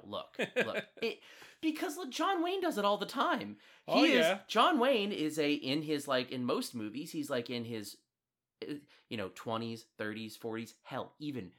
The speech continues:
Speaker 1: fifties or sixties, and he is still the most eligible bachelor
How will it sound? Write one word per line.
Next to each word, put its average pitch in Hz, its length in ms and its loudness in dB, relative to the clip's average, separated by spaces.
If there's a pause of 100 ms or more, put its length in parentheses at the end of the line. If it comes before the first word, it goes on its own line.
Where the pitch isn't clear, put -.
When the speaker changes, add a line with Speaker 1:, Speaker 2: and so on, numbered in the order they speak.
(140)
Speaker 1:
fifties 185 420 -6
or 107 80 -6
sixties, - 600 -6
and 120 140 -6
he 131 200 -4
is 123 260 -4 (280)
still 180 400 -4
the 151 80 -4
most 131 320 -2
eligible 127 380 -6
bachelor 113 640 0